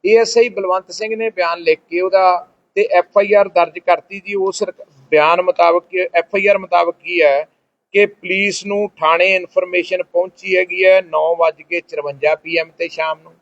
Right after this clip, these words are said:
ਰਾਤ ਨੂੰ ਲਾ ਲਓ, ਤੇ ਐਫ ਆਈ ਆਰ ਦਰਜ ਹੋ ਗਈ ਹੈ ਦਸ ਪੰਜਾਹ ਤੇ।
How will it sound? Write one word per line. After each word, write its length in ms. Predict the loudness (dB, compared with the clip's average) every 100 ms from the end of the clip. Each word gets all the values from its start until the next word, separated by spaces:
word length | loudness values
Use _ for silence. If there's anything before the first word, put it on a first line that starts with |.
| _ _ _ _ 0
ਰਾਤ 260 | 2 2
ਨੂੰ 160 | -2 -2
ਲਾ 100 | -2
ਲਓ, 160 | -2 -8 _ _ _ _ _ _ _ -2
ਤੇ 120 | 0
ਐਫ 320 | 4 2 2
ਆਈ 140 | 0 4
ਆਰ 160 | 2
ਦਰਜ 360 | 2 2 0 0
ਹੋ 200 | -4 -4
ਗਈ 200 | -6 0
ਹੈ 320 | 2 2 0 -6 _ _ _ _
ਦਸ 380 | -2 0 0 -2
ਪੰਜਾਹ 300 | -4 0 2
ਤੇ। 180 | 0 -6